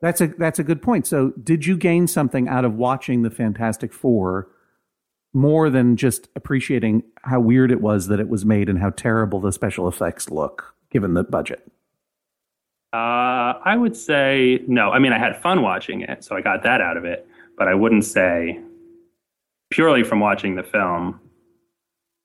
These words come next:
Speaker 2: there's, there's not too much to get out of it.
Speaker 1: I was just trying to help you. <laughs> I was just trying to help you
Speaker 2: I know,
Speaker 1: along
Speaker 2: I
Speaker 1: here.
Speaker 2: know.
Speaker 1: 'Cause you just said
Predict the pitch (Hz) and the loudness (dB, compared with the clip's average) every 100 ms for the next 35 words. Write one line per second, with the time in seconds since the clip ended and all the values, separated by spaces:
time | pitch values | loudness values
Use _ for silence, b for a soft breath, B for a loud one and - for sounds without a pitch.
0 | _ _ - 90 90 - - - - _ | _ _ -4 -4 -4 -10 -20 -20 -20 _
1 | 190 175 - 120 92 - - - - - | 0 2 2 0 0 -4 -8 -8 -8 -6
2 | 170 226 247 - 220 214 170 196 - 196 | -2 2 2 2 2 2 2 0 2 2
3 | - - 220 285 - 220 190 185 185 202 | 2 -2 -2 -2 -2 0 0 0 0 2
4 | 175 175 185 160 135 123 131 135 117 113 | 4 4 4 4 2 2 4 4 2 0
5 | 110 110 180 220 233 - 226 175 | -2 0 2 4 4 2 0 -2